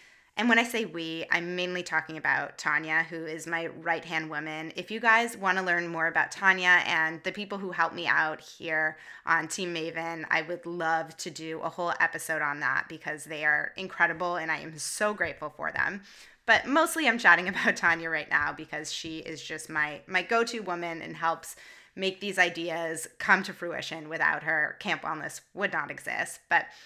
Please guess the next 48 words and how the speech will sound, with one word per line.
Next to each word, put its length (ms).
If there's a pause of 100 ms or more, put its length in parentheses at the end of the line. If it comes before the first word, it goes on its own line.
(120)
we 100
started 340
talking 360
about 320
it. 280
And 180
meanwhile, 580
Tanya 400
was 120
getting 260
married. 380
So 300
this 200
is 100
funny. 360
This 240
year 160
has 180
been 320 (280)
very, 360
very 240
busy 320
for 140
both 240
of 100
us. 240
But 180 (180)
as 140
soon 160
as 180
our 160
weddings 440
were 80
both 260
done, 240
which 160
were 120
a 60
couple 320
of 140
weeks 240
apart, 360 (260)
we 60
were 60
finally 380
like, 380
"Okay, 420
let's, 420